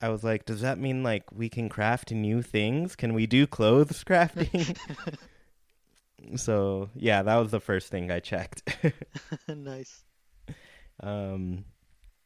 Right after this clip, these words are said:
Speaker 2: One
Speaker 1: yeah,
Speaker 2: more,
Speaker 1: so,
Speaker 2: um,
Speaker 1: oh, yeah, go for it.
Speaker 2: one more note on the, um, flower trade, which is for items.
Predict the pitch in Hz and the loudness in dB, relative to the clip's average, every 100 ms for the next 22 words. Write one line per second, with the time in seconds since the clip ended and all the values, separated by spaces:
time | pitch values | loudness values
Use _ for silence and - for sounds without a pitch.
0 | _ _ 160 147 147 - 196 123 117 131 | _ _ 2 4 6 4 4 4 2 -2
1 | - _ - 202 190 190 170 127 120 113 | -8 _ -8 -6 -2 2 4 4 0 -6
2 | 98 - - 196 214 220 185 180 196 - | -6 -8 -4 -2 0 -2 0 -2 -2 -4
3 | 170 160 156 143 151 151 151 147 139 135 | -6 -4 -8 -10 -8 -6 -4 -4 -6 -10
4 | 123 _ _ - _ _ _ - 160 170 | -16 _ _ -20 _ _ _ 4 6 6
5 | 175 202 208 196 160 - 151 - 139 151 | 4 0 0 0 -6 -6 -10 0 2 2
6 | 185 | -2